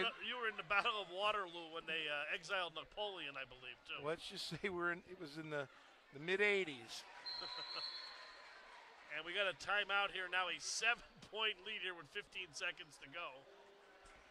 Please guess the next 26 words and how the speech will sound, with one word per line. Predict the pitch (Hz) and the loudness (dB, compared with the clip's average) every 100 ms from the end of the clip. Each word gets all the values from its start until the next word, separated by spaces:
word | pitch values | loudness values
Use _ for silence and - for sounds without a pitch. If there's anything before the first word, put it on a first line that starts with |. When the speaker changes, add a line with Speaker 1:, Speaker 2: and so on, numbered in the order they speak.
| - - - - - 190 | -20 -20 -20 -20 -2 4
Speaker 1:
Well, | 240 | 4
it | |
looks | 269 - | 4 4
like | 262 220 | 4 6
Nazareth | 226 254 233 226 | 6 6 4 -6
is | 214 180 | -8 -2
gonna | 214 | 0
punch | - 226 - 233 | 2 2 2 0
their | 196 | 2
ticket, | 208 233 220 | 2 2 0
Coach, | - 220 220 - | 0 -2 -2 -6
to | 208 | -8
the | 165 | -4
championship | 208 208 220 202 214 - | 2 2 0 -6 -8 0
game, | 208 214 208 | 4 4 2
and | 165 151 131 - - - - - | -4 -6 -18 -20 -20 -20 -20 -8
your | 202 | -6
thoughts? | - 226 269 - - - - - - - - - - - - - - | 4 8 8 6 -4 -8 -18 -20 -20 -20 -20 -20 -20 -18 -18 -16 -6
Speaker 2:
I | 190 | -4
think | 277 190 | -2 -2
it's | |
been | 160 170 | 0 2
an | 156 | 4
outstanding | 156 151 - 160 180 185 160 | 4 2 0 2 2 2 2
opening | 175 185 180 160 139 | 2 2 -4 -4 -2
game. | 156 233 160 | -2 -2 -4